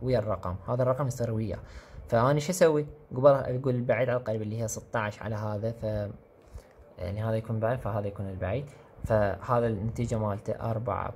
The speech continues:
بوينت خمسة ثمانية في عشرة موجب ثلاثة. هذا يصعد فوق يصير ملي،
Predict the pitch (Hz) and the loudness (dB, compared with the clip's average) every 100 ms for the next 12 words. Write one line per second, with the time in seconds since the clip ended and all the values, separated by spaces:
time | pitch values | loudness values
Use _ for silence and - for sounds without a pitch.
0 | - 107 98 95 - 120 123 123 120 123 | -4 -4 -4 -6 -6 -4 -2 -2 -2 -2
1 | 120 117 117 117 117 107 98 98 110 110 | 0 0 0 0 -2 0 0 0 -2 -4
2 | 107 104 104 104 101 98 - 104 95 101 | -2 -2 -2 -2 -2 -4 -6 -6 -4 0
3 | 113 123 123 110 - 117 - 117 117 117 | 0 0 -2 -4 0 0 0 -2 0 0
4 | 98 107 | -2 -4